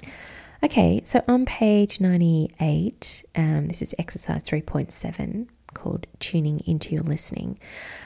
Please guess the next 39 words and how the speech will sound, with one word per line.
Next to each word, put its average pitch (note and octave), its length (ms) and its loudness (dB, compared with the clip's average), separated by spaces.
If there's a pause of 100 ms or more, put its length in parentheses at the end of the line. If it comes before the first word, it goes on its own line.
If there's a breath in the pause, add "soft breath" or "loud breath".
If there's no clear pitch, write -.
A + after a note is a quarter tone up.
(120)
I E3+ 480 6
go F3+ 160 6
through F3+ 220 2
the E3+ 80 -2
six - 260 -4
channels D#3 600 -2 (100)
and, E3 520 2
um, E3 460 0 (280)
just - 300 0
propose F3+ 500 4
some, D#3 600 0 (560 loud breath)
uh, E3 100 0
questions E3+ 480 0
that - 120 -2
you D#3+ 100 -2
could - 160 -6
be D3 100 2
asking D#3 520 -2
yourself D#3+ 580 -4
to E3+ 240 0
check - 480 -2 (460)
which - 340 0
channel D#3+ 340 2
you're D#3 140 0
listening E3 420 -2
from, C#3 380 -6
and E3+ 160 2
then E3+ 140 4
to E3+ 120 -4
also E3 680 0 (140)
make E3+ 240 0
sure D#3 300 2
that D3+ 340 -6 (260 loud breath)
you're E3+ 140 6
listening D#3+ 340 0
to - 120 -8
the D#3+ 80 -4
right D3+ 240 -6
one. E3 340 -6